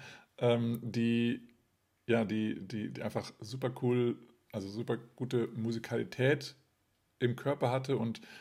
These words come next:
es gibt eben auf YouTube auch, ähm, ein paar Ausschnitte von ihren Musicality Classes aus Herrengen zum Beispiel,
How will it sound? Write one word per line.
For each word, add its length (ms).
es 140
gibt 240
eben 300
auf 280
YouTube 400
auch, 360
ähm, 480
ein 140
paar 220
Ausschnitte 400
von 380
ihren 440
Musicality 800
Classes 640
aus 140
Herrengen 280
zum 140
Beispiel, 540